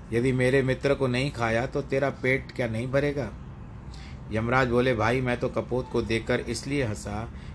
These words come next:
क्योंकि उस समय मुझे याद आया कि विधाता ने लिखा है कि आज ही के दिन इस कपोत को सुमेरु गुफत की, पर्वत की गुफा में एक बिल्ली बैठी है, वो खा जाएगी।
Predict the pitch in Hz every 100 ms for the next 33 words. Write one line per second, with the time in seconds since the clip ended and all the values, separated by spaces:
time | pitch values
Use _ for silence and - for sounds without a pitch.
0 | - 127 113 - 160 147 143 131 131 123
1 | 113 110 104 117 107 101 104 113 131 -
2 | - - 117 113 117 139 147 147 139 120
3 | 107 113 117 117 110 135 165 - - -
4 | 117 - 110 110 135 127 156 165 123 107
5 | 143 160 120 107 127 147 - - - -
6 | 131 - 117 - 135 135 - 110 117 -
7 | - - - 127 135 147 139 117 120 123
8 | - 107 104 117 - - - - - 123
9 | 135 143 - 104 113 135 127 120 104 104
10 | - - - - 123 110 113 123 143 117
11 | 107 104 101 101 117 - 110 120 120 113
12 | 113 98 92 85